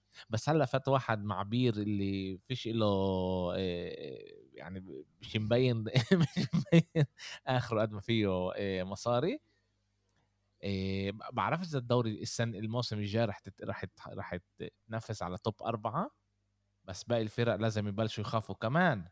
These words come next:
على لعيبة اللي نيوكاسل بتقدر، إيه، تنافس عليها وبتقدر تدفع لها م-، إيه، إيه، رواتب زي ال-، ال-، الفرق الكبار. وكمان، إيه، يعني إحنا بال-، بت-، بتقدر هي تكون ويست هام ال-،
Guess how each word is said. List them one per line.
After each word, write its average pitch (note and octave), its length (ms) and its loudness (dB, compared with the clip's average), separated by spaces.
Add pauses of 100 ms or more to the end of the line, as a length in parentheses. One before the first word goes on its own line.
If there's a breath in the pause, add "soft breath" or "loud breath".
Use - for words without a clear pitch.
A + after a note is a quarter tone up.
(360)
على G2 240 -2
لعيبة G2+ 600 2
اللي G2 180 2
نيوكاسل G#2 420 -4
بتقدر، G2 480 -2
إيه، F#2 480 -2
تنافس G2 400 -4
عليها A#2+ 480 0
وبتقدر G2+ 280 -2
تدفع F#2 340 -4
لها F#2 160 -2
م-، F#2 120 -6
إيه، D#2+ 100 -6
إيه، F2 1300 -6
رواتب G2 520 0 (240)
زي G2 460 -2
ال-، F2+ 320 -2
ال-، F2+ 240 -6 (340)
الفرق G#2+ 220 -4
الكبار. F#2+ 520 -2 (800)
وكمان، B2 640 -4
إيه، A3 580 -8
يعني F#2 260 -10
إحنا E2+ 300 -8
بال-، D2+ 280 -12
بت-، - 280 -20
بتقدر G#3+ 400 -2
هي E3 160 2
تكون D3 280 0
ويست B2+ 320 0
هام F#2+ 100 -4
ال-، F2+ 260 -6